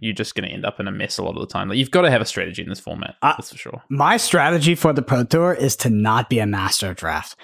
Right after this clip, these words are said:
Speaker 2: I'm one hundred percent taking the <laughs> eighty twenty line. Well, I wanna put in the minimum amount of effort to be proficient so that I can give myself room to get lucky. I just
Speaker 1: Fair enough.
Speaker 2: Yeah. I don't wanna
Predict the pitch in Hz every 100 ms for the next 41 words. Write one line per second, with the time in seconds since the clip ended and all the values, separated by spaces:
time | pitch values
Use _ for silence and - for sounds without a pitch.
0 | - 127 147 156 135 117 143 175 175 180
1 | 165 143 139 - 131 120 110 107 101 120
2 | 120 120 113 117 110 101 95 90 85 _
3 | _ _ - 131 156 190 190 - 165 160
4 | 156 143 123 139 147 160 165 160 156 139
5 | 143 135 127 131 151 165 - 143 123 127
6 | 131 - 127 - 180 151 139 120 101 110
7 | 117 113 113 110 110 - 107 - 104 104
8 | 104 104 98 92 92 - 87 85 - _
9 | _ 120 139 156 - - _ _ _ _
10 | _ _ _ _ - 104 123 - - -
11 | - - 156 226 226